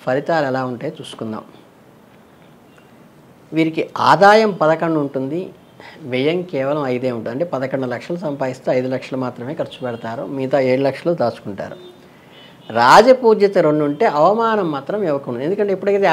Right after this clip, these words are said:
ఆదాయం ఎక్కువ వస్తుందో ఆటోమేటిక్‌గా వాళ్ళకి అసూయే పరులు ఎక్కువ అవుతారు కాబట్టి కొంచెం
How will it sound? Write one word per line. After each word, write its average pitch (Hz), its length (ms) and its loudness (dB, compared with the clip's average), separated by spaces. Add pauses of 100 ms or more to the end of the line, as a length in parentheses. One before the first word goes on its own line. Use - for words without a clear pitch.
ఆదాయం 202 240 8
ఎక్కువ 175 320 -2
వస్తుందో 165 400 -4 (140)
ఆటోమేటిక్‌గా 190 760 2
వాళ్ళకి 151 480 -2 (100)
అసూయే 214 440 0 (520)
పరులు 147 200 2
ఎక్కువ 147 220 -4
అవుతారు 131 260 -2
కాబట్టి 131 280 -6
కొంచెం 185 320 -2